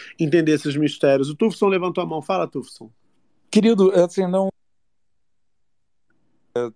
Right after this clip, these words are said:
Speaker 2: vocês viram Fantástico ontem? Você chegou a ver, Muquinha?
Speaker 1: Vi, vi, sim.
Speaker 2: Ca-, eu, eu fiquei impressi-, assim, indignado que presentes do presidente da República sejam, assim, negociados, tipo, no eBay, no, em leilão virtual.
Speaker 1: <laughs>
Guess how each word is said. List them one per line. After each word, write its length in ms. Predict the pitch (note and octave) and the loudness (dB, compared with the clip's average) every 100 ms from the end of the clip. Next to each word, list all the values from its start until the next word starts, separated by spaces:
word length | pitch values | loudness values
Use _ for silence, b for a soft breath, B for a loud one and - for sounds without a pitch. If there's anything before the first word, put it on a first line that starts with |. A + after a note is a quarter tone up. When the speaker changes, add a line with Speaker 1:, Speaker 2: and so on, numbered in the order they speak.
| _ | _
Speaker 2:
vocês 300 | - D3+ C3 | -8 -8 -6
viram 200 | F#3 F#3 | -6 -8
Fantástico 480 | C#3+ B2+ A#2 - G#2 | -10 -6 -8 -8 -12
ontem? 320 | A#2+ G#2 F#2+ | -8 -8 -8
Você 180 | - G#2 | -10 -8
chegou 240 | A2 G#2 | -2 -2
a 40 | |
ver, 200 | G2 A#2+ | 0 -2
Muquinha? 400 | A#2 F#2+ G2 F#2 - _ _ _ _ _ _ - | -4 -8 -12 -12 -18 _ _ _ _ _ _ -8
Speaker 1:
Vi, 320 | D3 F3 F3+ | -2 0 0
vi, 160 | D#3 | -4
sim. 300 | D#3+ D3 D3 - _ _ _ _ - | -4 -6 -8 -10 _ _ _ _ -6
Speaker 2:
Ca-, 160 | D3+ - | -4 -2
eu, 180 | - E3 F#3+ | -2 -2 -2
eu 100 | F3 | -4
fiquei 400 | E3 - F#3+ - | -4 -4 -4 -4
impressi-, 560 | G3+ A#3 - F#3+ F#3 D#3+ | -6 -4 0 0 0 -4
assim, 340 | - - D3 B2+ | -4 -2 -4 -4
indignado 1040 | E3+ F#3+ G3 F#3 D#3+ C3+ C3+ C#3 D3 D#3+ _ _ _ _ _ _ | -6 -4 -4 -2 2 4 4 2 -4 -6 _ _ _ _ _ _
que 180 | - E3+ | -6 -4
presentes 640 | - F#3+ E3+ D3 G3 G#3+ | 0 0 0 -2 -4 -6
do 80 | G3+ | -8
presidente 400 | F3 E3+ D#3 D3 | -6 -6 -6 -2
da 80 | D#3 | 0
República 360 | D#3 D#3 D#3+ | 0 -4 -8
sejam, 180 | F#3+ F#3 | -6 -6
assim, 280 | G3 G3 E3+ | -6 -6 -6
negociados, 560 | D3+ D3 F3+ F3+ F3 F3 | -4 -4 -4 -2 -4 -4
tipo, 260 | G#3 G3 | -10 -6
no 100 | G#3 | -6
eBay, 480 | A#3 D#3+ E3+ F#3+ F3+ _ _ _ _ | -6 0 0 0 -4 _ _ _ _
no, 200 | B2+ C#3+ C#3 B2 | -6 -6 -4 -4
em 140 | C3 D#3 | -2 2
leilão 380 | F3+ E3+ F#3+ | 2 0 -4
virtual. 480 | G3 G#3+ - F3 F3 | -4 -2 2 2 2
Speaker 1:
<laughs> 540 | - - - G#3 - | -4 -6 -10 -8 -10